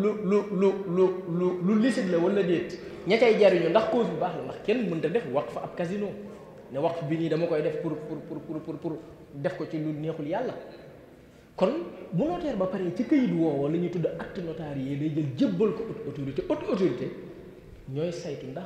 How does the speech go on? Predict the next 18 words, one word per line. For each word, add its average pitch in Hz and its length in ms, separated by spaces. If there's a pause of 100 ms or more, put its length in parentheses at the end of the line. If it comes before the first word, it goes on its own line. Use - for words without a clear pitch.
(140)
wax 226 120 (320)
li 165 280
notaire 214 340
bi 139 100
wax, 113 140 (280)
comme 180 140
notaire 214 280
bi 139 100
wàllu 156 260
fiqhul 156 340
islam 135 300
yi 120 60
taxu 170 160
koo 139 140
jote, 110 240 (540)
ña 160 240
fa 208 120
nekk 156 260